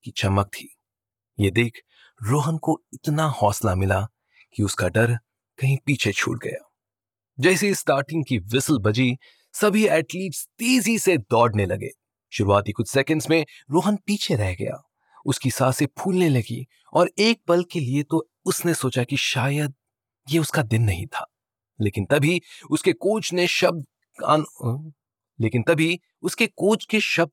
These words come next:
कानों में गूंजे उठे, "रेस सिर्फ तेज दौड़ना से नहीं जीती जाती। रेस सिर्फ तेज दौड़ने से जीती नहीं जाती। समय और अपनी ऊर्जा का सही उपयोग करना जरूरी है।" ये याद कर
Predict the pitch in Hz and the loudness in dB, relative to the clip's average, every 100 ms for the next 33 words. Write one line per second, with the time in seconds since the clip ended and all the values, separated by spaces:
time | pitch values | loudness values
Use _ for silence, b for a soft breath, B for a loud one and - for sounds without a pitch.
0 | _ - 107 113 113 101 - 113 107 117 | _ -2 0 2 0 0 -2 0 0 -2
1 | - - _ _ _ _ 117 214 254 - | -6 -10 _ _ _ _ 0 4 2 0
2 | 208 214 - - 170 160 - 127 123 127 | -4 -6 -6 0 2 2 2 2 4 2
3 | 131 117 110 117 110 123 139 135 - - | 2 0 2 0 0 0 0 -2 -4 -10
4 | _ _ _ 127 226 - 202 233 - - | _ _ _ 2 2 2 -2 -2 -2 -4
5 | 220 185 104 147 170 160 175 139 110 123 | -2 -2 0 0 2 2 2 0 0 0
6 | 131 117 175 156 - - - _ _ _ | 2 2 2 0 -2 -8 -14 _ _ _
7 | - 131 131 113 135 - _ 143 139 135 | -2 2 2 2 0 -6 _ 0 2 2
8 | 156 - 165 165 151 151 147 175 - 117 | 0 -2 -2 -2 -2 -4 0 -2 0 -2
9 | 95 120 104 - 110 - 98 104 131 110 | 0 2 0 -2 -4 -2 -2 2 2 4
10 | 117 101 95 90 - _ _ _ - 95 | 4 2 -2 -6 -12 _ _ _ -4 -2
11 | 92 117 143 - | 2 2 2 2